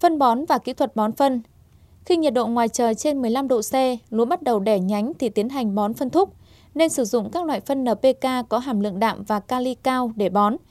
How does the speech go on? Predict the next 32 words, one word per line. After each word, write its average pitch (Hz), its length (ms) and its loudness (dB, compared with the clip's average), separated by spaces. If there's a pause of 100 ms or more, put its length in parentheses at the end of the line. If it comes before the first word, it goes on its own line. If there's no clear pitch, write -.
(340)
như 277 220 -2
mười 254 240 0
sáu 220 300 -2
chấm 240 280 -2
năm 277 240 -4
chấm 233 200 -4
mười 285 100 0
bảy, 208 320 2 (280)
mười 247 140 4
bảy 220 220 2
chấm 214 300 -4
năm 269 200 -4
chấm 240 220 -2
mười 277 100 2
sáu, 220 340 -2 (280)
mười 247 160 0
hai 277 200 -4
chấm 247 260 -2
năm 269 180 -2
chấm 247 220 -2
mười, 240 240 4 (340)
với 240 220 4
lượng 311 280 0
khoảng 202 240 0
mười 214 120 0
lăm 247 340 -2
đến 214 280 0
mười 277 120 2
bảy 196 200 0
ki-lô-gam 233 360 -2
một 208 100 0
sào. 202 340 0